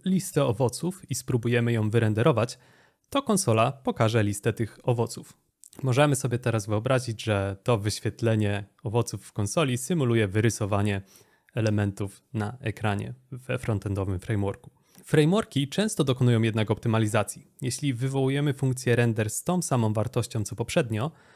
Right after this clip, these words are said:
to render jest omijany, żeby nie spowalniać dodatkowo aplikacji. No bo skoro dane się nie zmieniły, to widok też będzie taki sam, nie ma więc sensu renderować go na nowo. Możemy zasymulować to w naszej funkcji.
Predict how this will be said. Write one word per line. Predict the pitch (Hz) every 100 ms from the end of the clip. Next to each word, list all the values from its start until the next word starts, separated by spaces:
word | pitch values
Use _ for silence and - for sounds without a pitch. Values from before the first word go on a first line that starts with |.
| _ _ _
to | - 131
render | 180 190 170
jest | 156 - - -
omijany, | 185 180 175 120 104 117
żeby | 113 120 123 120
nie | 139
spowalniać | 139 123 113 117 107 104
dodatkowo | 117 107 110 - 107 107
aplikacji. | 107 127 117 113 - - _
No | 190
bo | 202
skoro | 196 - 143 123
dane | 110 120 113
się | -
nie | 110
zmieniły, | 101 110 143 127 120 - -
to | 233
widok | 120 113 113 110 -
też | - 120 -
będzie | 113 104 107
taki | 101 101 139
sam, | - 104
nie | 110 113
ma | 107
więc | 101 101
sensu | - 113 - 117
renderować | 107 104 107 104 104
go | 113
na | 110
nowo. | 110 - 123 _ _ _ _ _ -
Możemy | 120 196 214
zasymulować | 170 143 - 123 117 107 98
to | 117
w | 98
naszej | 98 110
funkcji. | - - 123 - -